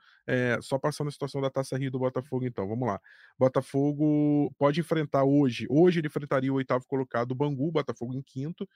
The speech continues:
Audax em sexto, é, Botafogo não enfrenta o Audax, isso é certo, mas ele pode enfrentar o Bangu oitavo, só que o Bangu enfrenta o Vasco, é, em São Januário. Pela lógica, se o Vasco vencer, o Bangu pode ser ultrapassado pelo vencedor do confronto direto. É, quando você estiver ouvindo esse podcast, esse jogo já pode até ter acabado.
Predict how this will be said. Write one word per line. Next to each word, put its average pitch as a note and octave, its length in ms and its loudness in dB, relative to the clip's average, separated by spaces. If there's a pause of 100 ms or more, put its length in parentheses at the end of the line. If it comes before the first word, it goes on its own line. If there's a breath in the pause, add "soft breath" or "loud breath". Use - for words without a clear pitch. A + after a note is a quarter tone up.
(180)
Audax B2 460 0
em E3 60 -2
sexto, D#3 520 -2 (380 soft breath)
é, C3 180 2
Botafogo D3 380 -2
não E3 80 0
enfrenta D#3 320 -4
o D#3+ 40 2
Audax, C#3 360 0
isso C3+ 140 -10
é C3+ 40 -4
certo, C3 380 -4 (160 soft breath)
mas E3+ 100 -2
ele F3 120 -2
pode D#3 180 -2
enfrentar D#3 300 -2
o D#3 60 0
Bangu D#3 260 -2
oitavo, F3 520 0 (160)
só G3+ 140 -4
que - 80 -8
o - 20 -8
Bangu G3 220 -2
enfrenta G3 300 -6
o - 20 -6
Vasco, A2+ 420 0 (300)
é, A#2 400 -2
em A#2+ 80 -4
São C#3 160 -4
Januário. C3 640 0
Pela F3+ 180 2
lógica, C3+ 420 0
se B2+ 120 -10
o B2+ 40 -4
Vasco B2+ 320 -2
vencer, D3 480 -4 (280)
o D#3+ 120 -2
Bangu D#3+ 340 0
pode E3 260 0
ser - 80 -6
ultrapassado E3 600 -2
pelo F3 180 0
vencedor E3+ 640 0
do F3+ 60 -6
confronto D#3+ 460 -6
direto. D3+ 480 -4 (240)
É, B2+ 200 0
quando C3+ 180 -4
você C3+ 140 -10
estiver C3+ 180 -8
ouvindo C3+ 240 -4
esse C3 100 -12
podcast, C#3 440 -6
esse C3+ 80 -14
jogo C3+ 160 -6
já C3+ 80 0
pode C#3 180 -4
até D3+ 160 -6
ter - 80 -6
acabado. C#3+ 540 -2